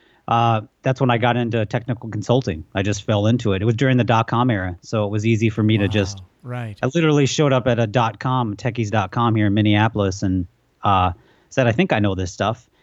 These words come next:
Speaker 1: and they hired me as a senior developer.
Speaker 2: <laughs>
Speaker 1: Um, <laughs> so I know. I laugh at it too today.
Speaker 2: That,
Speaker 1: That was
Speaker 2: that's, that's
Speaker 1: dot-com
Speaker 2: then,
Speaker 1: era.
Speaker 2: though. That was then, yeah, because
Speaker 1: Yeah.
Speaker 2: everybody,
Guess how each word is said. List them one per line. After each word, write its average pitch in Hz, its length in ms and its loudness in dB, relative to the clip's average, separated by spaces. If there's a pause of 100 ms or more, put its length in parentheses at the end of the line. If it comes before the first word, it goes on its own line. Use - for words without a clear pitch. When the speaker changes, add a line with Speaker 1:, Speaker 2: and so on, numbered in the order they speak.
(260)
Speaker 1:
and 117 120 2
they 107 60 4
hired 113 300 0
me 101 160 -4
as 104 120 -8
a 107 40 -10
senior 107 320 -2
developer. 95 500 0 (160)
Speaker 2:
<laughs> - 340 -4
Speaker 1:
Um, - 80 -2 (1300)
<laughs> - 20 -14
so - 280 0 (340)
I 160 140 2
know. 107 100 -2 (960)
I 185 140 0
laugh 180 260 2
at 180 120 2
it 143 160 0
too 160 160 -4
today. 123 280 -2
Speaker 2:
That, 110 80 -4
Speaker 1:
That 160 120 4
was 156 140 -2
Speaker 2:
that's, - 60 -20
that's 202 260 0
Speaker 1:
dot-com 131 120 2
Speaker 2:
then, 269 180 4
Speaker 1:
era. 220 80 -2
Speaker 2:
though. 131 140 -2
That 135 220 -6
was 156 160 -4
then, 165 380 -8
yeah, 139 240 -8
because 131 340 -6
Speaker 1:
Yeah. 110 120 -2
Speaker 2:
everybody, 147 540 0